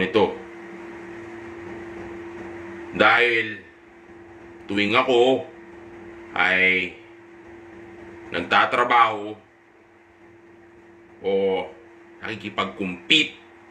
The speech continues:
palaging gumagana ang bagay na ito sa utak ko. Yung tipong gusto kong kumatay ng mga kalaban ko,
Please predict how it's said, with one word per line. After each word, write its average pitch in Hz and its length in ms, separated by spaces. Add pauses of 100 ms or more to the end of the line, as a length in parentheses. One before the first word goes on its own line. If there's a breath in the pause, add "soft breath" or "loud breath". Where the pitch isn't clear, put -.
(2250)
palaging 120 560
gumagana 113 560
ang 110 80
bagay 101 400
na 98 80
ito 95 160
sa 98 160
utak 90 400
ko. 107 160 (1040)
Yung 90 160
tipong 95 640 (1400)
gusto - 320
kong 98 240
kumatay 113 720
ng 110 160
mga 98 220 (100)
kalaban 101 560
ko, 123 320